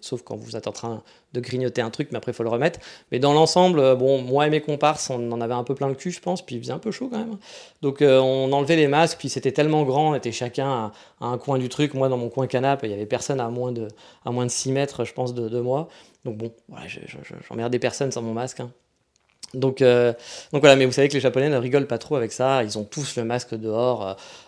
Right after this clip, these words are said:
euh, alors on est pour, on est contre, il y a des débats. Moi je dois avouer que le masque dehors, je vois pas trop l'intérêt. Euh, mais bon, les Japonais, on a dit Jacques a dit, euh, donc du coup tout le monde fait ça.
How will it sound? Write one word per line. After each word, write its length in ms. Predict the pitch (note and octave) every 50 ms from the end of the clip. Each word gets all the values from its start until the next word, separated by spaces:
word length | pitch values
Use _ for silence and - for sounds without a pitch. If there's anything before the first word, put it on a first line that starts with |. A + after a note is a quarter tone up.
| _ -
euh, 220 | - - - - - - - - - - - - B1+ - - - - - - - -
alors 260 | - B2+ B2+ B2 B2
on 100 | C3 C#3
est 80 | D3 C#3
pour, 200 | - C#3 D3 C#3+
on 120 | C#3+ C3
est 80 | C3 B2+
contre, 540 | B2+ - C#3+ C#3 C#3 - - - - - - -
il 180 | B2+ C3 B2
y 40 | B2
a 20 |
des 120 | B2+ C#3 C3+
débats. 420 | C3+ C3+ B2+ C#3 C#3+ D3+ D#3+ D#3+ C3+
Moi 180 | C3 C3+ C#3
je 60 | C3+
dois 140 | B2+ C#3+ C3+
avouer 180 | C3 C3 C#3+ C#3
que 80 | -
le 60 | C3 B2+
masque 180 | C3 B2 A#2
dehors, 200 | B2 C3+ C#3 C3+
je 80 | A#2+ A#2
vois 100 | A2+ A2
pas 120 | A#2 B2 A#2
trop 180 | - - B2+
l'intérêt. 420 | A#2+ A#2+ A2+ C3 A#2+ A#2+ C3 C#3+ - - - - - - _ _ A#2+
Euh, 280 | A#2+ A#2 A#2 A2+ A2+ A#2
mais 100 | C3 C3
bon, 140 | B2 A#2+ -
les 120 | A#2+ B2
Japonais, 460 | B2 B2+ B2 B2 B2+ B2+ B2+ C3+ C#3
on 100 | C3+ B2+
a 60 | A#2 A#2+
dit 120 | A#2 B2
Jacques 180 | B2 B2 A#2 B2
a 60 | A#2+
dit, 300 | A#2+ B2+ C#3 C#3+ C#3+ D3
euh, 180 | A#2+ A2 G#2+ G#2+
donc 180 | A2+ A#2+ A#2
du 80 | A2+ A2+
coup 160 | - _ C#3
tout 120 | C3 - C3
le 40 |
monde 100 | B2 A2+
fait 100 | - A2
ça. 240 | G#2+ A#2+ B2 C#3+ D3+